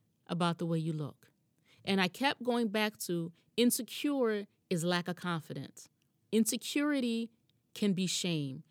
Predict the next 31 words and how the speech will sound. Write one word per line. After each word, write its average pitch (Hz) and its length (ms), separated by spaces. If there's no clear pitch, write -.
and 180 240
those 220 400
are 190 120
negative 185 440
character 180 400
traits. - 460
So - 160
when 233 120
she 240 140
talked 311 460
about 202 440
feeling 269 400
insecure 208 1000
about 185 320
how 180 160
she 160 220
looked, 247 320
and 175 100
I 175 60
said, 170 200
Well, 165 220
so 175 100
we're 202 160
talking 220 340
about 165 280
maybe 156 220
shame 240 420
in 262 80
how 247 160
we 233 160
look, 220 300